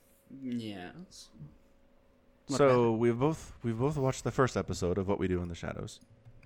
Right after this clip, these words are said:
Speaker 1: Indeed we have.
Speaker 2: And I love it. I am curious to know your thoughts.
Speaker 1: I enjoyed it.
Speaker 2: All right. Good.
Speaker 1: Yeah,
Speaker 2: Good,
Speaker 1: yeah.
Speaker 2: good.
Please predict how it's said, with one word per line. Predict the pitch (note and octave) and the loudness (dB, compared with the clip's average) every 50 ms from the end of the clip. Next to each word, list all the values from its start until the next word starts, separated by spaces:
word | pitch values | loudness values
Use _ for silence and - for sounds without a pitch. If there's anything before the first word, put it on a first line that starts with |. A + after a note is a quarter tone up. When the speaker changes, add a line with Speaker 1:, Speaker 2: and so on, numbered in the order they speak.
| - | -10
Speaker 1:
Indeed | - C3 A#2 C3+ C3 A#2+ | -8 -2 0 2 2 2
we | A#2+ A#2 | 0 -2
have. | B2 D3 E3+ C#3+ - - - - - - - - - - - _ _ _ _ _ _ _ _ _ _ - | -4 -8 -10 -12 -14 -16 -20 -20 -20 -20 -20 -20 -20 -20 -20 _ _ _ _ _ _ _ _ _ _ 0
Speaker 2:
And | C#3 C#3 C3+ C3+ C3 C3 C3 C3 B2+ - | 2 2 4 2 2 2 2 2 0 2
I | - C3+ E3 E3 C#3+ B2+ A2 G#2 | 4 6 6 6 6 6 4 2
love | G2 G2+ A2+ G#2+ F#2 | 2 2 2 2 2
it. | F#2 F#2+ - - _ _ _ - - - - - - | 0 -2 -4 -8 _ _ _ -20 -20 -20 -14 -8 -6
I | G#2+ G2+ | -4 -4
am | - G2+ G#2+ G#2 G2 G2 | -4 -4 -4 -4 -6 -8
curious | - - C#3+ C3+ C3 B2 - - | -6 -2 0 0 0 -2 -4 -4
to | A#2 | -2
know | A#2 A2+ A2 G#2+ | 0 0 2 0
your | G2+ F2 E2+ - | 0 -2 -2 -4
thoughts. | - - - - - - - - - _ _ _ _ _ - _ _ _ _ _ - - - | -6 -8 -10 -12 -16 -20 -20 -20 -20 _ _ _ _ _ -20 _ _ _ _ _ -12 -8 -4
Speaker 1:
I | G#3 | -4
enjoyed | C4+ C#4 C#4 G#3 G#3+ | 2 2 4 4 4
it. | C4+ D#4 D4+ - _ - - - - - - - - - - - _ _ _ _ _ _ _ _ _ - G2 | 0 -2 -8 -14 _ -20 -20 -20 -20 -20 -20 -20 -20 -20 -20 -20 _ _ _ _ _ _ _ _ _ -4 0
Speaker 2:
All | G2 | 0
right. | G#2+ D#3+ E4 - - - | 0 0 0 -4 -8 -4
Good. | - - - E4 - - | -2 -2 -2 -2 -6 -8
Speaker 1:
Yeah, | - C#3+ C#3+ E3+ F3 - | -8 -8 -8 -8 -10 -10
Speaker 2:
Good, | - C3+ | -8 -8
Speaker 1:
yeah. | C#3 C#3 | -4 -4
Speaker 2:
good. | B2+ F3 G3+ | -4 -4 -4